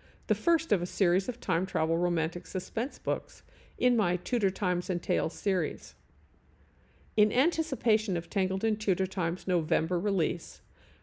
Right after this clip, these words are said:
I repeated my read aloud from my library presentation. This included excerpt from the book's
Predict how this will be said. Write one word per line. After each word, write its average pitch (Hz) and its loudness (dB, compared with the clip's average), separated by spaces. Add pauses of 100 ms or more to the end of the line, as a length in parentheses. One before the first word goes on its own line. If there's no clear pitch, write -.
(120)
I 196 12
repeated 233 2
my 196 4
read 185 4
aloud 156 4
from 175 0
my 165 2
library 175 4
presentation. 170 -2 (1040)
This 220 8
included 233 4
excerpt 185 2
from 196 -2
the 202 0
book's 160 -4